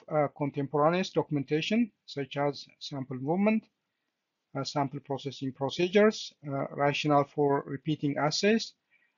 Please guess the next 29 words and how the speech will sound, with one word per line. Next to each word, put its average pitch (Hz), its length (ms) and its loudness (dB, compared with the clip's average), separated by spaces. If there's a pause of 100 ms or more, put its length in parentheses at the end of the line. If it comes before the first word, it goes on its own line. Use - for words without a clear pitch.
(160)
and 143 220 2
experimental 156 800 4
errors 139 480 2
were 131 420 2 (140)
observed. 120 480 -2 (1800)
We 165 80 6
also 180 320 8
found, 180 680 6
uh, 151 220 0
data 156 320 4
exclusion 170 680 -2
without 143 340 0
justification, 147 800 -4 (580)
such 147 280 -6
as, 147 280 0 (120)
uh, 139 120 -4
duplicate 143 520 -6
values 165 540 0
or, 139 440 -4
uh, 139 120 -12 (100)
precision 143 460 -6
data, 139 460 0
uh, 139 200 -8
in 139 200 -6
method 131 280 -8
validation. 123 640 -4 (680)
And, 135 320 -2
uh, 151 120 -8
finally, 147 640 2